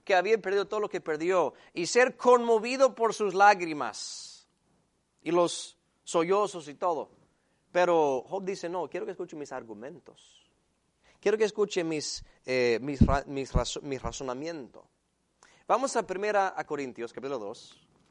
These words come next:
Y aunque el contexto es, es diferente, el principio es igual. Cuando estamos escuchando,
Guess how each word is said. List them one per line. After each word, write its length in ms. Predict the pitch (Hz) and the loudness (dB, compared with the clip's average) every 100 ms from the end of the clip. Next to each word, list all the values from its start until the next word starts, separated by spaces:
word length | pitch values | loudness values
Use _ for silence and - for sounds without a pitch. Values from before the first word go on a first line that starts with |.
| _ _ _ _ _ _ _ _ _ _ _ _ - | _ _ _ _ _ _ _ _ _ _ _ _ -2
Y 80 | 165 | 2
aunque 240 | 190 196 | 2 0
el 80 | 175 | -2
contexto 540 | 175 160 214 - - | -4 -4 -4 -6 -8
es, 140 | 156 - | -8 -8
es 140 | 139 | -8
diferente, 720 | 151 135 131 160 120 117 139 _ _ _ - | -8 -4 -2 -4 -6 -12 -12 _ _ _ -12
el 200 | 127 117 | -12 -10
principio 420 | 127 123 196 156 | -10 -6 -6 -6
es 120 | - | -10
igual. 400 | 110 147 123 120 _ _ _ _ _ _ _ _ | -6 -4 -4 -6 _ _ _ _ _ _ _ _
Cuando 240 | 170 170 | 2 2
estamos 340 | 175 214 262 240 | 2 -2 0 0
escuchando, 760 | 208 165 180 160 147 135 143 | 0 -4 0 0 0 -6 -6